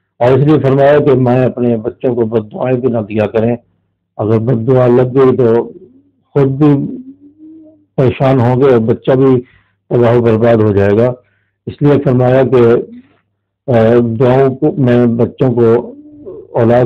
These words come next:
کو جو ہے بد دعا انسان نہ دے۔ تو تین لوگوں کی بات فرمائی، تین لوگوں کی دعائیں اللہ تعالیٰ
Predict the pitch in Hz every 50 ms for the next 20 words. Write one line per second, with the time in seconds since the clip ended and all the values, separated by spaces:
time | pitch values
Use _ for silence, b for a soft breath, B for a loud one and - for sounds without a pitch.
0 | 123 123 - 131 120 117 117 113 113 110 107 113 107 101 107 120 120 123 127 127
1 | 117 110 - 110 104 104 107 110 107 107 95 98 95 92 - _ _ _ _ _
2 | _ _ _ _ _ - 117 - - 147 165 160 147 143 143 135 143 147 143 131
3 | 143 143 139 127 120 127 120 117 120 123 143 170 - - 127 113 110 113 113 120
4 | 123 120 - 127 123 120 113 120 117 113 120 123 113 120 117 104 110 107 107 110
5 | 117 120 113 104 107 107 104 - 120 110 110 110 113